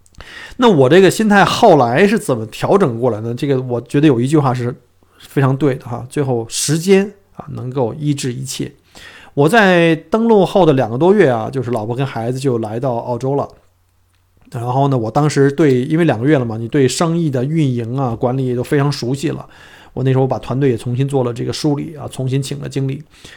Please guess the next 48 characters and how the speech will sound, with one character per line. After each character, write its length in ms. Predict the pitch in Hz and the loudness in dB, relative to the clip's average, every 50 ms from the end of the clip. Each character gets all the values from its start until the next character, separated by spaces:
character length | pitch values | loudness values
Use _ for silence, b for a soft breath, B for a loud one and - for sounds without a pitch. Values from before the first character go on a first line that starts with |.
| B B | B B
然 20 | - | -10
后 80 | 131 | -10
基 160 | 120 - 160 | -4 -4 -2
本 100 | 143 127 | -2 -2
上 140 | 113 107 117 | -4 -6 -6
对 160 | 127 151 139 | -2 -2 -2
这 60 | 127 127 | -2 -2
个 60 | 131 | -4
店 220 | 131 165 160 139 117 | -2 -2 -2 -2 -2
呢 40 | 117 | -4
已 60 | 107 | -8
经 160 | 107 120 127 | -8 -6 -6
了 160 | 131 123 98 | -6 -4 -2
如 100 | 113 135 156 | 0 0 2
指 100 | 151 190 | 2 2
掌 240 | 190 - 120 90 98 | 0 0 -2 -4 -10
了， 100 | 98 - - | -16 -16 -14
也 80 | - 113 | -10 -6
就 160 | 117 135 135 | -4 -4 -2
有 100 | 120 113 | -4 -4
信 220 | 95 - - 156 | -6 -4 -4 -4
心 160 | 135 - 185 180 | -2 -2 -4 -4
了。 140 | 175 - - _ B B B B B B B B B B B | -4 -8 -14 _ B B B B B B B B B B B
然 120 | - 120 120 | -10 -6 -4
后 140 | 127 143 | -2 -2
呢， 140 | 151 143 135 | 0 0 -2
我 100 | 127 117 | -2 -2
就 160 | 113 135 131 131 131 - _ | -2 -2 -2 -2 -4 -12 _
开 180 | - - 147 | -6 -4 -2
始 80 | 135 139 | -2 -2
想， 220 | 135 135 113 104 | -2 -4 -6 -4
就 80 | 117 131 | -4 -2
说 80 | 170 | -2
我 140 | 196 165 127 | 0 0 -2
不 180 | - - - 226 | -4 -2 -4 -2
能 240 | 170 135 117 127 139 | -2 -2 -2 -2 -2
把 180 | - 107 95 | -4 -4 -6
自 220 | 98 - - 175 143 | -10 -8 -8 -8 -8
己 240 | 135 - - - 151 | -8 -10 -14 -16 -16
啊 200 | 123 104 101 - - _ _ b b b b b b b b b b b | -16 -16 -16 -18 -18 _ _ b b b b b b b b b b b
按 160 | - 196 175 | -2 0 2
在 120 | 147 139 135 | 2 2 2
店 240 | 131 185 175 143 123 | 2 2 0 0 -2
里， 120 | 113 110 | -4 -4
就 120 | 107 127 | -6 -6
是 340 | 117 - 127 117 117 113 110 110 | -6 -4 -4 -4 -4 -4 -6 -8
这 100 | - - | -8 -8
种， 300 | 135 113 107 104 104 107 | -8 -8 -8 -10 -12 -14